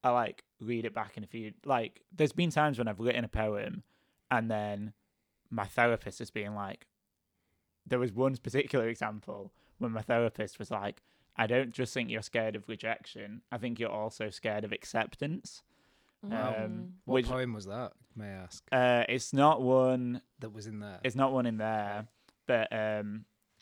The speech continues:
Speaker 1: he said that unrelated to, you know, I hadn't
Speaker 2: Mm-hmm.
Speaker 1: shown him any of my writing. But I realised, like, a week before, I'd written a poem about imagining telling someone I like them, someone I had a
Speaker 2: Mm.
Speaker 1: real crush on. And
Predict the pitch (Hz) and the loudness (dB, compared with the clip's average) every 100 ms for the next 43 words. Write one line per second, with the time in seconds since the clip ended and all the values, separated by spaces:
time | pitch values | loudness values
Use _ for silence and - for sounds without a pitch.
0 | _ - 156 165 160 139 127 110 - 131 | _ 0 2 4 4 4 6 4 4 2
1 | 123 117 117 110 110 104 101 98 110 104 | 4 4 4 2 -2 -2 -2 -4 -6 -4
2 | 101 110 107 104 98 - 107 101 101 101 | -2 -2 -2 -6 -10 -6 -6 -4 -8 -10
3 | 98 - - 104 101 101 98 104 - - | -10 -12 -10 -8 -8 -6 -6 -4 -6 -8
4 | 113 - _ _ - 113 - _ - 113 | -14 -16 _ _ -2 -2 -2 _ -4 0
5 | 117 123 113 107 107 113 110 107 120 - | 2 2 2 -2 -6 -8 -6 -2 -4 -6
6 | - - 113 110 101 101 - 107 107 101 | -14 -6 0 0 0 -4 -6 -6 -4 -4
7 | 104 - 107 101 95 92 104 98 98 95 | -6 -2 -2 -2 -4 -8 -10 -4 -4 -4
8 | - - 107 110 113 107 101 - 107 107 | -6 -8 -2 0 0 -4 -8 -4 -4 -4
9 | 107 107 101 95 95 101 - - - - | -6 -10 -8 -8 -6 -8 -10 -16 -18 -16
10 | 110 _ _ _ - 110 104 107 98 101 | -18 _ _ _ -6 -4 -2 -2 -2 -4
11 | 95 107 98 - - - _ _ _ _ | -6 -8 -8 -10 -10 -12 _ _ _ _
12 | - 107 104 | -6 -6 -4